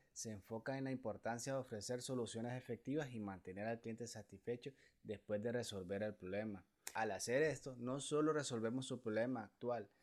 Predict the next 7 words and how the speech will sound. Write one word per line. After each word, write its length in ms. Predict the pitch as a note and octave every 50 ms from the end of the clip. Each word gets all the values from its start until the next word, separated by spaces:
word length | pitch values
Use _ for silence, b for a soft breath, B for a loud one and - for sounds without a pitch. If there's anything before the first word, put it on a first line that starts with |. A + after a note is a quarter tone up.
| b
sino 480 | b - - B2+ A#2+ A#2 A#2 A#2+ B2+ C3
que 140 | C3+ D#3 D#3
también 500 | - D#3 D3 D3 C#3 C3 C3+ D3+ D3+ - -
establecemos 920 | C3 - - - A#2+ A#2 A2+ A2 G#2 - - B2+ C3+ C#3 C#3+ D3 C#3 -
una 240 | C#3+ D3 D3+ D3 D3
relación 720 | C#3 C3+ B2+ A2+ A2 G#2+ G#2+ - - - D3+ D#3 E3 E3
positiva 720 | D#3+ - D3+ C3 - - A#2+ A2+ - C#3+ D#3 F3 E3+ E3+